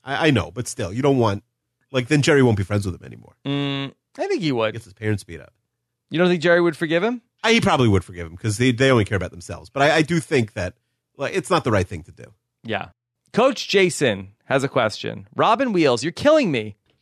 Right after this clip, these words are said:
Speaker 2: You both know sports teams, players, and stats better than anyone I've ever known, but you don't know playing sports. You need a sports correspondent, uh, for the college. I think it should be me.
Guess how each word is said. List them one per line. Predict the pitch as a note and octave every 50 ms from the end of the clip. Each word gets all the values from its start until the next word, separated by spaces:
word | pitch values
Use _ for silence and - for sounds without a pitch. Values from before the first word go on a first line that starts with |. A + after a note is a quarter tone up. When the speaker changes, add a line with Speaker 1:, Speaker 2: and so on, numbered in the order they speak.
| -
Speaker 2:
You | - C#3 F3 F3+
both | C#3 F#3 G#3+ B3+ C4+ -
know | A3+ G3+ F3+ F3+
sports | - - - - F3+ F#3+ G#3+ - -
teams, | - - G3 F#3 F#3 G3
players, | - - F#3+ E3 D#3+ D3+ C3+
and | C#3+
stats | C3+ - - E3+ D#3+ E3 C3+ -
better | D#3+ D3+ D3
than | C3+ C#3 -
anyone | - D#3+ F#3+ A#3+ A#3 G3+ E3+
I've | D3 B2+
ever | G2+ D#3 F3+ F#3+ A#3 G#3+
known, | F#3 C#3 B2 A#2+ A#2+ B2+ D3+ D#3 - - _ -
but | C3 B2 - - D#3+
you | E3 D#3+
don't | D3+ E3 E3+ E3+ C3 D3
know | D#3 D3+ E3 E3+ E3+ E3+ E3+ E3+
playing | - - A#3 B3+ C#4+ D4+ C#4
sports. | - - - C#3+ C3 A2+ G#2+ - - - - - _ _ -
You | B2 C#3 G#3 C4+
need | D4 A3+ F#3 F3 D#3+
a | E3+
sports | - - - - A#3 C#4+ D#4+ - - -
correspondent, | - - F3+ D3 C#3 B2+ - - C3 B2 A#2 A#2 A#2 A#2 A2 - -
uh, | - B2 A#2 A2 A2
for | A2 - C3+
the | B2+
college. | B2 - A#2+ A2 G#2+ G#2+ A2 A2+ A#2+ B2+ - _ _ _ _ _ _ _ -
I | E3+ G#3 B3
think | A#3+ - - D3+ C3 -
it | C#3+
should | - - D3
be | C#3 F3 F#3
me. | A3+ B3+ F#3 G#2+ - _